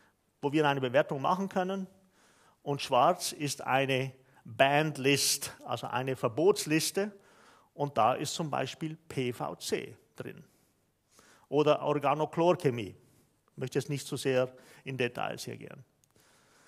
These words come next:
Michael Braungart hat zusammen mit William McDonough, ein Architekt aus U S A, Cradle to Cradle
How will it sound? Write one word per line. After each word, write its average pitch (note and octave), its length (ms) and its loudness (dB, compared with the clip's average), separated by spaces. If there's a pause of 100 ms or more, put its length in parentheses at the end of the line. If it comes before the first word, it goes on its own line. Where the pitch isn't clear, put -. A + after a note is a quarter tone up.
(960)
Michael F#3 340 4
Braungart D#3 480 4
hat D3+ 140 4
zusammen E3 480 2
mit D3 180 0
William E3+ 240 4
McDonough, C#3 720 2
ein B2 140 -8
Architekt D3 500 0
aus C#3+ 160 -4
U D3+ 80 -2
S D#3+ 180 0
A, C#3 140 0
Cradle D3 380 2
to C3+ 100 -6
Cradle C#3+ 500 0